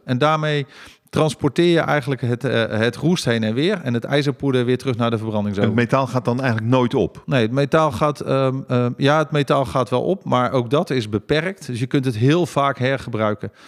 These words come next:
Speaker 1: Dat betekent dat je eigenlijk een grondstof hebt gevonden die, eh, circulair is,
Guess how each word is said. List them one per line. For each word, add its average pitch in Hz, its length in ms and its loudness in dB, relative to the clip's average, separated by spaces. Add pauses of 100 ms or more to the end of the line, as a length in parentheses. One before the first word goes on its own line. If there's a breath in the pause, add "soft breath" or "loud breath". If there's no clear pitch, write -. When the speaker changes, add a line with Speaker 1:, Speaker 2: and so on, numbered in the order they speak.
(100)
Speaker 1:
Dat 123 120 0
betekent 139 380 0
dat 135 140 0
je - 80 -6
eigenlijk 147 380 -2
een 120 80 0
grondstof 160 500 -2
hebt - 180 -2
gevonden 127 520 0
die, 117 280 -8
eh, 110 260 0
circulair 139 640 0
is, 101 260 -4